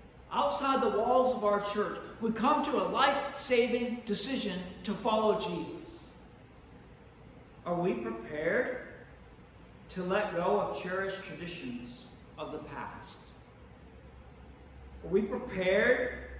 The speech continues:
to let go of those famous last words of the church? "We've always done it this way before," in order to be all that Jesus and his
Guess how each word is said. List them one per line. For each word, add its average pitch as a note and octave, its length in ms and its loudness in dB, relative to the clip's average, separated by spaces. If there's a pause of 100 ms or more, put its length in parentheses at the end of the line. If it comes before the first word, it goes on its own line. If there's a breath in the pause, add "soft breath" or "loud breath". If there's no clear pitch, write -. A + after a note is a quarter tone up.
(1300)
to F3 120 -6
let G#3 260 4
go G3+ 300 6
of F#3+ 120 0
those E3+ 260 2 (440)
famous G3 580 -2 (840)
last E3+ 380 0 (120)
words G#3 360 2
of - 140 -6
the D3+ 80 -8
church? - 600 -6 (1200)
"We've D3+ 220 -8
always F3 380 0
done F3 240 -2
it - 240 -6
this E3 200 -8
way E3 340 -6
before," D#3 600 -6 (1000)
in F3 140 -4 (200)
order G#3 560 2 (120)
to F#3 180 -4
be F3 680 -2 (100)
all F#3+ 600 0
that F#3 220 0
Jesus F#3 720 -4 (100)
and F3 100 -4
his E3+ 120 -4